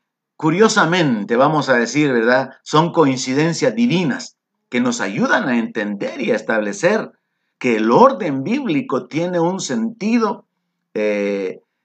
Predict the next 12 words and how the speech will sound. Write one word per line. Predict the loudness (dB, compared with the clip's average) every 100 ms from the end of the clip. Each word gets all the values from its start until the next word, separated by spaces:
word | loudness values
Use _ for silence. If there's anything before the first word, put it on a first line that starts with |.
| _ -20 -6
tiene | -2 2
un | 2 0
propósito, | 0 0 0 2 2 0 -8 -4 -4 -4 -8 _ _ _ _ _ _
y, | 0 2 0
y | 0 0
esto | 2 2
nos | 2 0
permite | 0 0 -2 0
como | 0 0 0
confirmar | 0 0 -4 -6 -4 0 2 0
que | -2 -4
realmente | -2 -2 0 -2 0 0 0 -4